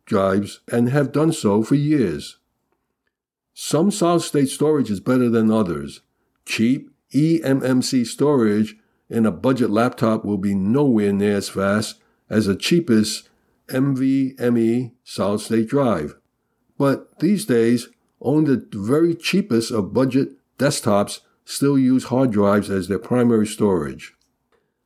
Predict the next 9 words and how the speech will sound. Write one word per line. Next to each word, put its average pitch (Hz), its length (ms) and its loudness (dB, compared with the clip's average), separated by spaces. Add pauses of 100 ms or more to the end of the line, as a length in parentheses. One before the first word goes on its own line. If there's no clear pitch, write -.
(140)
Microsoft 139 640 0
also 139 320 0
maintains 127 520 2
requirements 117 540 2
for 107 140 2
the 101 120 0
P 123 160 -2
C 117 180 0
manufacturers 113 1000 0